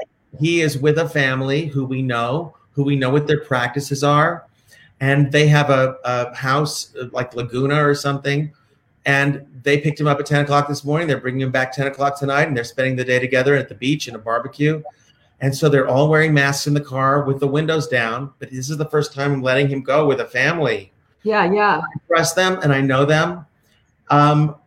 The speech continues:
Speaker 1: we have gone to people's houses with social distancing and stayed, like, ten feet apart, just, but only as only one other family. Um, I'm pretty crazy
Speaker 2: Inside
Speaker 1: about
Speaker 2: or outside?
Speaker 1: What?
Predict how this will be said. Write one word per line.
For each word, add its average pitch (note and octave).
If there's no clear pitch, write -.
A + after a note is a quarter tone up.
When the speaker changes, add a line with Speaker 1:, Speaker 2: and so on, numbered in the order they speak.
Speaker 1:
we D3
have D#3+
gone D#3
to D3+
people's C#3+
houses C#3+
with C3+
social C#3
distancing C#3+
and D3
stayed, C3+
like, A#2
ten C3
feet D3+
apart, D#3
just, -
but C#3+
only F3
as D#3
only E3
one D3
other C#3
family. A#2
Um, D#3+
I'm D#3+
pretty A3
crazy -
Speaker 2:
Inside G4+
Speaker 1:
about -
Speaker 2:
or B5+
outside? D#3
Speaker 1:
What? F3